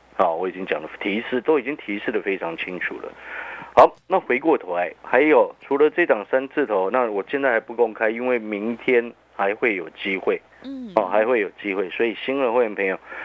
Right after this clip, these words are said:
Speaker 1: 还有机会上车的时候，我会找机会赶快再带你上车。哦，因为现在才刚刚到达四，啊，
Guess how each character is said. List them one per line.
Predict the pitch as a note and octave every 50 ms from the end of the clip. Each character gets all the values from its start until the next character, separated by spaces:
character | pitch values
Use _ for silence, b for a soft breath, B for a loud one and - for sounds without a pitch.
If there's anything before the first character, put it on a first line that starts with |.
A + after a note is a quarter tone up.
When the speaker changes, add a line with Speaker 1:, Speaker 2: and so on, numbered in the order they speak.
| B B B
Speaker 1:
还 | - A2
有 | A#2 A2+ G#2
机 | - - A2+
会 | A2 A2+ A2+
上 | G2+ - A#2+ G#2 G2
车 | - - G#2+
的 | G2 F#2+
时 | - - F#2
候， | F2+ F#2+ G2+ F#2 E2+ -
我 | F2+ F#2 F2+
会 | - A2 G#2
找 | F#2+ - E2 D#2+
机 | D#2+ - -
会 | F2+ F#2 F2+
赶 | E2 - - F2 D#2+ D#2+
快 | - G#2+ G2+ F2+
再 | G2 G2
带 | F2+ - F#2+ F2
你 | E2 D#2
上 | - - G2 F2 E2+
车。 | - - F2 E2 D#2+ - _ _ _ _ - _ _
哦， | - F#2+ F2+ F2+
因 | G2+ G#2+
为 | G#2+ G#2+
现 | G#2 - - A#2
在 | G#2+ A2 G#2
才 | F#2+ - F#2+ F#2 F2+
刚 | - - A#2+ A#2 B2 B2
刚 | - - A#2 A#2+ A#2+ A#2+ -
到 | - E3 C3 G#2+ G2
达 | - - E2+ E2 F2 F#2
四， | - - - - E3+ E3 A#2+ - B B B B B B B _ _ _ _ _ _ _ _
啊， | A#2 A2 G2+